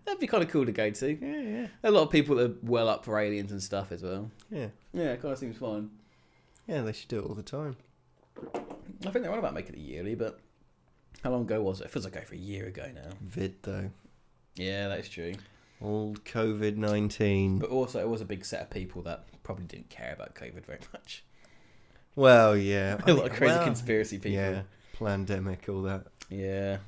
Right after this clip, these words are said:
Speaker 1: plandemic, is that what people say?
Speaker 2: Yeah, yeah.
Speaker 1: <laughs> Really?
Speaker 2: Yeah, yeah. It's just a big cons-, it's a
Speaker 1: Jesus.
Speaker 2: plandemic.
Speaker 1: I haven't ha-, have you heard a convincing one yet?
Speaker 2: Obviously
Speaker 1: Not,
Speaker 2: not.
Speaker 1: not to make you believe, but enough to make you be like, "Oh, I, I could see it."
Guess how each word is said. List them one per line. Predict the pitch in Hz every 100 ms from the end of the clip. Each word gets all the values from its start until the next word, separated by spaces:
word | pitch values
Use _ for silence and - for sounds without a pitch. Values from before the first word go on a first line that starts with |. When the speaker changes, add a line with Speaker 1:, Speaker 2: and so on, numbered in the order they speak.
| - -
Speaker 1:
plandemic, | - 113 120 117 127 107 85
is |
that | -
what | 78
people | - 117
say? | - 113 104
Speaker 2:
Yeah, | 120 120 113
yeah. | 110 107
Speaker 1:
<laughs> | 135 143
Really? | 151 147 107 101
Speaker 2:
Yeah, | 135 107
yeah. | 98 92 92 -
It's | 110 101
just | - -
a | -
big | 92
cons-, | 101 98
it's | - 101 95
a |
Speaker 1:
Jesus. | 98
Speaker 2:
plandemic. | 110 101 98 107 98 131 - - -
Speaker 1:
I |
haven't | 170 220
ha-, | 202 -
have | 202
you | 240
heard | 233
a | 214
convincing | 190 170 175 - 117
one | 90 80
yet? | 71 - - - - - - -
Speaker 2:
Obviously | - 135 - -
Speaker 1:
Not, | 202 226 -
Speaker 2:
not. |
Speaker 1:
not | 170 196 170 -
to | 151
make | 143 143
you | 143 131 - - -
believe, | 123 131 120 101 101
but | 123
enough | 127 139 139
to | 147
make | 135 131
you | 120
be | 120
like, | 113 110 101 - - - _ -
"Oh, | 370
I, | 240 247 262
I | 151
could | 156 123
see | - 113 120
it." | 80 113